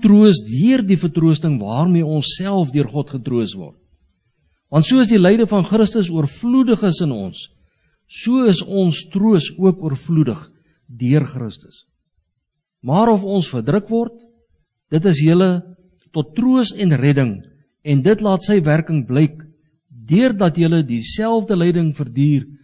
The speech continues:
wat ons ook ondergaan, en of ons getroos word, dit is julle tot troos en redding. En ons hoop vir julle is vas,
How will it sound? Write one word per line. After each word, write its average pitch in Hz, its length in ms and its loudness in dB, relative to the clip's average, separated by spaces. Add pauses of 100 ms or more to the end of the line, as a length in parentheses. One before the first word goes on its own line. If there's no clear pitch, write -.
(240)
wat 123 200 -10
ons 180 280 0
ook 156 160 -2
ondergaan, 127 600 -6 (560)
en 208 360 2
of 165 280 -4
ons 156 200 -4
getroos 214 520 -4
word, 139 320 -2 (360)
dit 160 320 -2
is 127 200 -6
julle 151 440 0
tot - 200 -12
troos 131 400 -4 (520)
en 123 180 -6
redding. 104 300 -6 (1700)
En 165 180 -2
ons 175 180 0
hoop 202 240 2
vir 180 180 0
julle 175 260 2
is 156 240 -2
vas, 196 240 -8